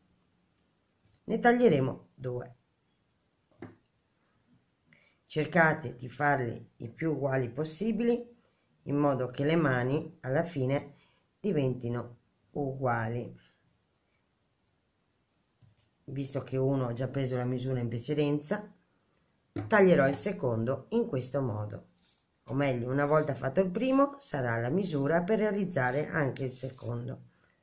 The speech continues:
Ecco qui, le due manine sono fatte. Invece per quanto riguarda le, i piedini, noi dovremo realizzare un cerchio di un centimetro più largo.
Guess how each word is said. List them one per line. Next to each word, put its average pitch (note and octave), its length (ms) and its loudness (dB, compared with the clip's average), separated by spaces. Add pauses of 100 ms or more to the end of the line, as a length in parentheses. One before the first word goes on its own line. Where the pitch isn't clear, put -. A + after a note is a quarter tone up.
(600)
Ecco E3 240 -6
qui, - 260 -10 (340)
le E3+ 180 0
due A3 140 6
manine F#3 420 4
sono C#3+ 260 -4
fatte. - 540 -8 (480)
Invece B3 500 4
per G3+ 220 2
quanto D4 320 6
riguarda C3+ 840 4 (320)
le, C#3 500 0 (840)
i C#3 120 -6
piedini, D#3 720 4 (240)
noi G#3+ 240 6
dovremo D#3+ 400 6
realizzare C#3+ 880 2 (380)
un C4+ 180 4
cerchio F3 520 2
di F3 320 0
un A3 180 6
centimetro F3+ 1040 2
più D#3 280 -4
largo. B2+ 680 0